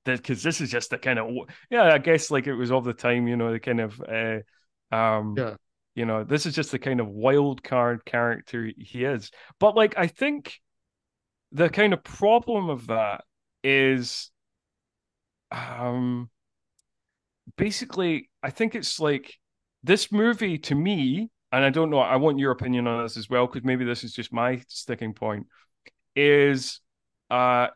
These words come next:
Speaker 1: tonally, this film is interesting, I think.
Speaker 2: Yep.
Speaker 1: Um, and I think, like, some of the police brutality stuff, if you are in a kind of slightly elevated cartoonish reality like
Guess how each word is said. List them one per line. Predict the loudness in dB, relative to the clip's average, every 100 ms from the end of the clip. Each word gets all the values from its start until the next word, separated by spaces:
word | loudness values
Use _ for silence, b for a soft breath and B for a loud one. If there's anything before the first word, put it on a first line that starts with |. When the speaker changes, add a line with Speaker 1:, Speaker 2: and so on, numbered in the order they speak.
| -10
Speaker 1:
tonally, | 2 4 4 4 2
this | 0 -2
film | -4 -2 0 0
is | -4
interesting, | -4 -4 -4 -10 -10 -12 -12 -14 -10
I | -2 -2
think. | -2 0
Speaker 2:
Yep. | 0 0 -10 -20 b b 2
Speaker 1:
Um, | 4 6 6 4 -2 _ _ _
and | 2 4
I | 2
think, | 2 0 0 -2
like, | 2 2 2
some | -4 0 2
of | 2
the | 0
police | -2 -6 -8
brutality | -6 -2 0 0 0 -8
stuff, | -6 -6 -6 _ _ _ _ _ -2
if | 0 0 -6 -12
you | -6 -4 -4 0
are | 2 4 4 4 2 -2 -2
in | 0 2
a | 0
kind | -2 -2 0 0
of | -4 -10 _ _ _ _
slightly | -10 0 0 0 0 -2 -2
elevated | 0 2 2 0 -2 -2 -6
cartoonish | -2 0 0 0 0 -2 -2
reality | 0 2 0 -2 -6
like | -6 0 0 0